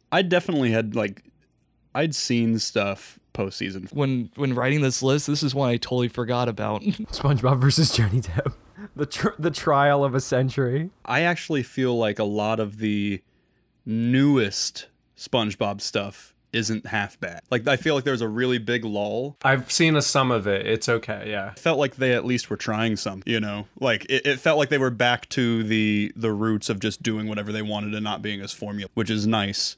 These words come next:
Speaker 4: Yeah, I think they might have been given a little more freedom with the base show SpongeBob, since they have way too many spinoffs now.
Speaker 1: I also feel like it was after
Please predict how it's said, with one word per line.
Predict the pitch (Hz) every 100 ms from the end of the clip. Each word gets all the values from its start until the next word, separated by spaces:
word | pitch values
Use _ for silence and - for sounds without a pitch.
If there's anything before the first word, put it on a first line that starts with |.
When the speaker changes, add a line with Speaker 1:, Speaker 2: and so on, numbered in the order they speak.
| -
Speaker 4:
Yeah, | 143 147 127
I | 120
think | 151 151
they | 160
might | 135 123
have | 117
been | 120 107
given | 117 113
a | 110
little | 110 113
more | 101
freedom | - - - 110 113 139 139 147
with | - 120 127 - - -
the | 123 131 113 - 107 -
base | 107 123
show | - - 117 107
SpongeBob, | - - 98 107 - 127 135 127
since | - 104 -
they | 107 101
have | 104 101 95 - -
way | 98 110 110
too | -
many | 110 104
spinoffs | 98 - 107 120 123 -
now. | 123 127 131 -
Speaker 1:
I | 156
also | 156 185 202
feel | 170 160 156
like | 131 120 - -
it | 139
was | 127 117
after | 127 139 - 135 127